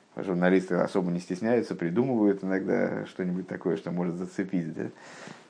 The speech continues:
Так, а, э, почему, почему, э, это в природе человека заложено, что когда он видит новое,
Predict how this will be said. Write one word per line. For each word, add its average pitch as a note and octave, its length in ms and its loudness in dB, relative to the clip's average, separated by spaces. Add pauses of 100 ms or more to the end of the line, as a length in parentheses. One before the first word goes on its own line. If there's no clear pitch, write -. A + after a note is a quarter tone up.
(100)
Так, G2+ 200 2
а, G#2+ 500 12 (600)
э, G2+ 320 10 (120)
почему, C3 600 8
почему, C3 800 6
э, G2 320 6 (420)
это D3+ 220 4
в D#3 60 -4
природе A#3 380 4
человека C#3+ 380 8
заложено, A#2 420 8
что G#2 140 -8
когда C#3 260 4
он B2+ 80 4
видит G#2+ 320 0
новое, A#3+ 540 6